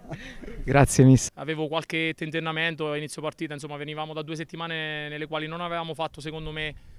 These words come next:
Speaker 3: gli allenamenti con l'attenzione giusta, con la cattiveria giusta che ci contraddistingue. E avevo chiesto ai ragazzi se questo modo di, di interpretare gli allenamenti erano frutto del fatto che oramai siamo consapevoli della nostra forza e quindi oggi c'era bisogno di una prova di maturità, i ragazzi l'hanno fatto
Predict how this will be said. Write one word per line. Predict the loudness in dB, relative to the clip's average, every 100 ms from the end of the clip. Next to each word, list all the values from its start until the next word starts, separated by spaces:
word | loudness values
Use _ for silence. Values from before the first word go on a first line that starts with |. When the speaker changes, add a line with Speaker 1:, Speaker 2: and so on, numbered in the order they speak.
| -20 -16
Speaker 3:
gli | -4
allenamenti | 0 2 0 0
con | 0
l'attenzione | 0 -2 -4 -4 -2
giusta, | -4 -2
con | 0
la | 0
cattiveria | -2 -2 -4
giusta | -4 -6 -6
che | -6
ci | -6
contraddistingue. | -4 -4 -4 -4 -2 -2 -2 -4 -12 -18 -20 -20 -10
E | -6 -4
avevo | -2 -2
chiesto | -2 -2 0
ai |
ragazzi | 0 0 -2 -2
se | 0 0 2 0 -2
questo | -6 -6 -4
modo | -4
di, | -4 -4 -4
di |
interpretare | -4 -4 -2 0 0
gli | 2
allenamenti | 2 2 2 4
erano | 4 6
frutto | 4 0 0
del | -2
fatto | 0 -2 -2
che | 0 2 2
oramai | 2 2 2
siamo | 2 2
consapevoli | 2 2 4 4
della | 4 2
nostra | 2 4
forza | 4 4 2 0 -2 -4 -6 -4
e | -4
quindi | 0 2
oggi | 4
c'era | 4 2
bisogno | 2 0 -2
di | 0
una | 0
prova | 2 2
di | 2
maturità, | 2 2 4
i |
ragazzi | 4 2 2
l'hanno | 0 2
fatto | 4 4 4 0